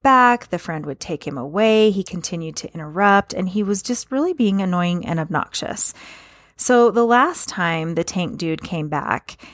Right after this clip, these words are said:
he'd gotten away from his babysitter. And he was approaching my friend and I, and our friends on the other side of the table were getting ready to intervene.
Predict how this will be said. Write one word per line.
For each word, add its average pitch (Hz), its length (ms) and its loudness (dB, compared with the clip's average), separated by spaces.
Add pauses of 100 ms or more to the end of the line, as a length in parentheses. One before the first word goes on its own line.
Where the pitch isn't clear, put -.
(160)
he'd 226 220 -2
gotten 196 260 4
away 175 340 0
from 160 260 -6
his 156 220 -4
babysitter. - 640 -2 (640)
And 180 360 2
he - 220 0
was 202 160 4
approaching 214 460 2
my 214 140 6
friend 190 320 0
and 175 100 -2
I, 170 440 0
and 175 560 2
our 170 140 0
friends 190 280 2
on 190 120 2
the 185 120 2
other 175 280 0
side 175 260 0
of 170 100 2
the 170 80 0
table 220 520 4
were 180 100 2
getting 165 240 -4
ready 160 220 -2
to - 80 -2
intervene. 233 760 4